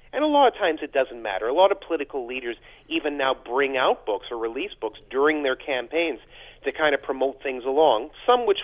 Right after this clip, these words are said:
work and most don't. This one is just going to be deadly because it's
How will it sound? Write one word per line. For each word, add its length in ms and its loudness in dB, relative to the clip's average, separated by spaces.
work 400 0
and 140 -6
most 260 0
don't. 360 0
This 260 6
one 160 -2
is 200 -4
just 160 -6
going 200 -2
to 40 -4
be 200 -12
deadly 540 0
because 340 0
it's 120 -6